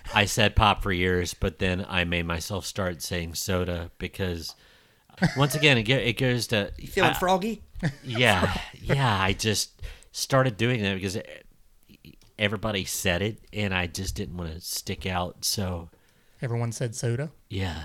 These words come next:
Speaker 3: Like,
Speaker 2: What about
Speaker 3: like Columbus people, right?
Speaker 1: Exactly.
Speaker 2: But
Speaker 3: That's
Speaker 2: I
Speaker 3: where it started.
Speaker 1: That's
Speaker 2: I
Speaker 1: where it
Speaker 2: thought
Speaker 1: started.
Speaker 2: further north people said cola.
Speaker 3: Well, cola, cola, I believe, and soda kinda go hand in hand.
Speaker 2: Yeah.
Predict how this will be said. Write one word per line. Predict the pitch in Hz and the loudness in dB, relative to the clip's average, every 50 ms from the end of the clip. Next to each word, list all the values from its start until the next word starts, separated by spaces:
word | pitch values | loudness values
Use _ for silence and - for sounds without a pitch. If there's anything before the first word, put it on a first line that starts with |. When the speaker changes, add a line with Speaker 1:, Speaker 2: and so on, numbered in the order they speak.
| 76 - | -8 -6
Speaker 3:
Like, | 143 120 117 | -4 -4 -4
Speaker 2:
What | 143 143 | -4 -4
about | 143 135 139 131 139 | -2 -2 0 0 2
Speaker 3:
like | 131 123 | 0 0
Columbus | - - 160 175 190 185 147 127 - | -2 -2 0 2 2 2 0 -2 -4
people, | - - 147 127 - - 131 135 | -4 -6 -6 -6 -6 -8 -10 -4
right? | - 87 | -4 -2
Speaker 1:
Exactly. | - - 95 90 85 80 - 95 90 80 71 73 | 0 4 4 4 4 2 0 -2 -4 -4 -4 -6
Speaker 2:
But | 71 67 123 | -8 -6 -4
Speaker 3:
That's | 120 147 214 - | 0 0 0 2
Speaker 2:
I | 135 | 0
Speaker 3:
where | 120 113 | -2 -4
it | 104 - | -6 -10
started. | - - 120 107 107 110 117 - - | -12 -12 -12 -12 -12 -14 -16 -16 -8
Speaker 1:
That's | - 185 175 370 370 | -4 -2 0 0 0
Speaker 2:
I | |
Speaker 1:
where | 196 | 0
it | 180 | 0
Speaker 2:
thought | 190 143 | -2 -2
Speaker 1:
started. | - 180 165 160 | -2 -2 0 0
Speaker 2:
further | 151 139 135 | 0 0 0
north | 127 131 131 131 127 - | -2 0 -2 -4 -4 -4
people | - 139 139 - 120 | -6 -8 -6 -6 -8
said | - - 127 117 110 98 - _ _ _ _ _ - | -6 -6 -6 -8 -10 -12 -14 _ _ _ _ _ -10
cola. | - - 175 190 147 101 78 - - - _ - - - - _ _ _ _ - - - _ _ _ _ _ _ - - - _ - - _ - - - | -6 -4 -4 -4 -4 -6 -12 -16 -20 -20 _ -20 -20 -20 -20 _ _ _ _ -20 -20 -20 _ _ _ _ _ _ -20 -20 -20 _ -20 -20 _ -20 -14 -12
Speaker 3:
Well, | 135 123 120 113 | -10 -10 -10 -10
cola, | - - 151 147 147 135 123 120 117 110 - - _ _ _ - - | -6 -2 0 0 2 2 0 0 -2 -4 -6 -10 _ _ _ -20 0
cola, | - 170 165 165 160 | 4 6 6 8 8
I | 143 139 | 8 8
believe, | 131 135 127 135 135 135 123 127 | 6 6 6 6 6 6 4 2
and | 120 110 | -2 -2
soda | - - 156 135 131 123 117 110 | 0 2 4 4 4 4 2 0
kinda | - 143 127 120 117 | -2 -2 -2 -2 0
go | 117 117 113 | 0 0 0
hand | 98 131 131 123 117 113 | 0 0 -2 0 -2 -2
in | 110 107 | -4 -4
hand. | - 120 143 | -2 0 0
Speaker 2:
Yeah. | 156 127 107 101 113 | 2 0 0 -2 -4